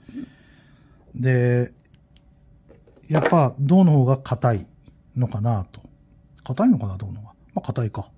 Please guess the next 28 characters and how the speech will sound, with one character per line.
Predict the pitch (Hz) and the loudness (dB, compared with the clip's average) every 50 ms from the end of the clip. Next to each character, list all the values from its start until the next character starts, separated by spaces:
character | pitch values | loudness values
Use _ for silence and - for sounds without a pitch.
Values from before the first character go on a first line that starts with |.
| _ _ _ _ _ - - _ _ _ _ - - _ _ - - | _ _ _ _ _ -20 -20 _ _ _ _ -20 -20 _ _ -20 -16
硬 | - - - 123 | -10 -6 -4 -4
い | 117 | -2
気 | - 123 | -2 -2
が | 120 110 | -2 -2
し | - 127 | -2 -4
ま | 113 101 | -4 -4
す | - - | -4 -8
ね、 | 101 95 | -10 -10
や | 90 | -10
っ | - | -12
ぱ | - - - | -16 -20 -20
り。 | - _ _ _ _ _ - _ _ - - _ _ _ _ - _ _ - - _ _ _ - _ - - - - - _ - | -20 _ _ _ _ _ -20 _ _ -20 -20 _ _ _ _ -20 _ _ -20 -20 _ _ _ -16 _ -10 -10 -10 -12 -20 _ -6
ま | 151 139 | -4 -4
あ、 | |
そ | - - 139 | -2 0 0
ん | 135 | 0
な | 135 135 | 0 0
ね、 | 147 170 175 - - - | 0 -2 -6 -8 -14 -10
効 | - - 131 | -6 -4 -4
果 | 127 - 104 | -4 -4 -6
が | 104 101 | -6 -8
あ | |
っ | |
た | - - 92 | -8 -10 -16
り | - | -16
し | - - | -18 -20
ま | 87 87 | -20 -18
す。 | - - - - - - | -18 -20 -20 -20 -20 -20